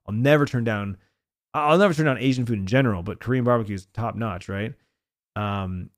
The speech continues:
and then as we were driving there, I kinda made the comment, like, "Oh man, I didn't even get K C barbecue." And they're like, "Well, do you wanna go? We'll go." And I'm like, "No, no, that's fine. You guys already went, and you're,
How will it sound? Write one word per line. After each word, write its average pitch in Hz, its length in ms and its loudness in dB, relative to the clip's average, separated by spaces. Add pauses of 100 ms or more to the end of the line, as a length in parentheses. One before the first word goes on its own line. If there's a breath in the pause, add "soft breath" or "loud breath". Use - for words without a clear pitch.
(360)
and 143 100 4
then 156 80 6
as 156 140 6
we 143 80 6
were 131 60 6
driving 147 420 4
there, 123 160 2
I 120 80 2
kinda 131 180 0
made 120 100 0
the 113 40 -6
comment, 147 260 0
like, 113 140 -4
"Oh 135 120 -4
man, 143 200 0
I 143 60 2
didn't 139 100 -2
even 110 120 -2
get 113 140 -4
K 120 160 -4
C 107 140 -6
barbecue." 127 400 0
And - 20 -2
they're 110 80 -2
like, 107 60 -4
"Well, 127 80 2
do 110 80 -2
you 139 80 6
wanna 131 160 4
go? 135 160 4
We'll 170 140 4
go." 147 280 2
And 123 60 0
I'm 113 80 -2
like, 135 100 -4
"No, 254 180 0
no, 254 100 0
that's 226 140 -4
fine. 233 280 -2
You 175 80 -2
guys 175 260 0
already 147 240 2
went, 175 300 -2
and 120 160 -8
you're, 139 160 -8